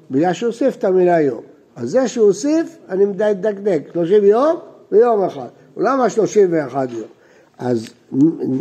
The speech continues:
רב סבר לה כרבי עקיבא דדריש לי ישנה יתרה, מדקדקים במילים שלו. אם הוא אמר מילה מיותרת,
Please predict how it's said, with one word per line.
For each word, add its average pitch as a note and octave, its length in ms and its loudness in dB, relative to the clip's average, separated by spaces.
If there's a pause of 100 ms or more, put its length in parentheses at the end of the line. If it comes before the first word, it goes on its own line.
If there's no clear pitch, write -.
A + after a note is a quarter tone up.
(140)
רב A#3 360 0
סבר G3+ 340 0
לה B3+ 160 0
כרבי G3 200 0
עקיבא C4 340 0
דדריש G#3+ 640 2
לי A3 80 4
ישנה E3 320 4
יתרה, C3 340 0
מדקדקים F3+ 920 0 (400)
במילים A3+ 500 4
שלו. D3 340 2 (320)
אם A3 160 4
הוא A3+ 100 2
אמר G#3+ 240 2
מילה G3+ 300 4
מיותרת, B3 680 4